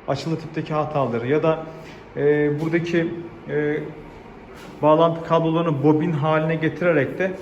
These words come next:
enine çatlakları biz bu tür böyle malzemeler pratik ve hızlı bir şekilde görebiliyoruz. Şimdi burada kullandığımız makinamız M P bin dört yüz modeli. E, ya pik değeri bin dört yüz amper olan bir cihaz bu. Genelde efektif olarak yüzde yetmişine karşılık geliyor. Bir amperlik bir cihaz.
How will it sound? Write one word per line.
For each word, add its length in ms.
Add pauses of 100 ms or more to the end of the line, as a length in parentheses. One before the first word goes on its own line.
(160)
enine 280
çatlakları 680
biz 200
bu 80
tür 160
böyle 260 (400)
malzemeler 520
pratik 300
ve 40
hızlı 240
bir 60
şekilde 480 (280)
görebiliyoruz. 560 (400)
Şimdi 380 (800)
burada 280
kullandığımız 640 (420)
makinamız 680
M 160
P 200
bin 140
dört 220
yüz 100
modeli. 520 (1200)
E, 160
ya 440
pik 200
değeri 260
bin 140
dört 100
yüz 180
amper 300
olan 320
bir 60
cihaz 340
bu. 120
Genelde 340
efektif 420
olarak 420
yüzde 180
yetmişine 400
karşılık 400
geliyor. 220
Bir 80
amperlik 520
bir 80
cihaz. 320